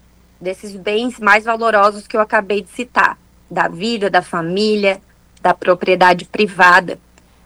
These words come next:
Então, por isso que eu acho que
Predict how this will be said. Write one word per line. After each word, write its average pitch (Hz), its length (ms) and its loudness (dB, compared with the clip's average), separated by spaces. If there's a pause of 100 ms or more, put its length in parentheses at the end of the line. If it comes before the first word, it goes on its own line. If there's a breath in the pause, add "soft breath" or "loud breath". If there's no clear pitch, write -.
(140)
Então, 214 540 2 (120)
por 202 160 6
isso 294 380 6
que 277 160 2
eu 247 80 6
acho 254 300 2
que 262 280 -2